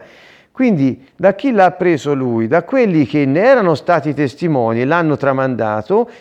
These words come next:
e non solo erano testimoni oculari, ma chi ha visto quei fatti è anche diventato ministro della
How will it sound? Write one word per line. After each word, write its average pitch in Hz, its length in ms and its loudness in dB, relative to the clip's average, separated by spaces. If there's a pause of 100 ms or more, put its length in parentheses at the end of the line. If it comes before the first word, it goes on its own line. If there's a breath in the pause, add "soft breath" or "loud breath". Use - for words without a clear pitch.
e - 140 0
non 208 200 0
solo 254 340 2
erano 147 200 2
testimoni 156 520 -2
oculari, 123 480 0
ma 156 180 -2
chi 302 260 0
ha 190 80 4
visto 180 540 -2
quei 131 160 -2
fatti 143 540 -2
è - 20 2
anche 254 360 0
diventato 160 680 0
ministro 165 680 -2
della 139 420 2